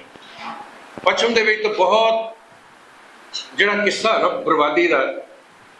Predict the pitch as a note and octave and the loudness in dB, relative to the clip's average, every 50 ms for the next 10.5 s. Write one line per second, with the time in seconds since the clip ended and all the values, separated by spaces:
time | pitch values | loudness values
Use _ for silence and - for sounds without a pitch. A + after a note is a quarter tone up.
0 | - - - G3+ A3 A3 G#3+ G3+ F3 G3 A3 A#3 A#3 A3+ E3 - D3+ E3+ G3+ A#3 | -16 -4 0 2 2 4 4 2 2 2 0 0 0 0 -2 0 2 2 2 2
1 | A#3 G#3 F3+ D3 - - - - - - - - - - - - - - - - | 2 2 2 0 0 0 -2 -6 -8 -12 -14 -18 -20 -20 -20 -20 -20 -20 -20 -20
2 | - - - - - - - - - - - - G3+ A#3 B3+ C4 B3 A3 - F3 | -20 -20 -20 -20 -20 -20 -20 -20 -20 -14 -4 -2 2 2 4 4 2 2 0 0
3 | E3 D3 - - G2+ G2 - - - - - - - - - - C#3 F3 G3+ G3 | 0 0 0 0 0 0 -2 -6 -8 -10 -14 -16 -20 -20 -14 -2 0 0 0 0
4 | G3 - D#3+ - F3 F3+ G3 G3+ G#3+ G#3+ G#3+ - E3 E3+ E3+ F3+ F3+ F3+ E3+ E3 | -2 -2 -2 -2 -4 -2 0 0 0 0 0 0 0 0 0 0 0 0 0 0
5 | F3 F3 F3 E3 D3 C#3 C3+ C#3+ C3+ C3+ C3 - - - - - - - - - | 0 0 0 0 0 0 0 -2 -2 -2 -4 -6 -8 -12 -16 -18 -20 -20 -20 -20
6 | _ _ _ _ - - - - - - - - - - - - - - - - | _ _ _ _ -20 -20 -20 -20 -20 -20 -20 -20 -20 -20 -20 -20 -20 -20 -20 -20
7 | - - - - - - - - - - - - - - - F#3 G3+ G#3 G3+ G#3 | -20 -20 -20 -20 -20 -20 -20 -20 -20 -20 -20 -20 -20 -10 -2 -2 0 0 4 2
8 | A#3 B3 A#3+ A3+ A3 G#3+ - A3+ A#3 A#3 A#3 A#3 A3+ A#3 A3+ A3+ B3 A#3 G#3+ G#3 | 2 4 4 2 0 2 2 2 4 4 4 4 4 4 2 2 0 2 2 0
9 | G#3 G#3 G#3 A3 A3+ A3+ A#3 A#3 A3+ G#3+ G#3 G#3 G#3 G#3 - F#3+ G3 F#3+ F#3 - | 0 0 -2 0 0 2 2 4 4 2 2 2 0 2 2 2 2 0 0 0
10 | D3 C#3 - - A#2+ - - - - - | 0 0 0 0 -2 -2 -4 -4 -8 -10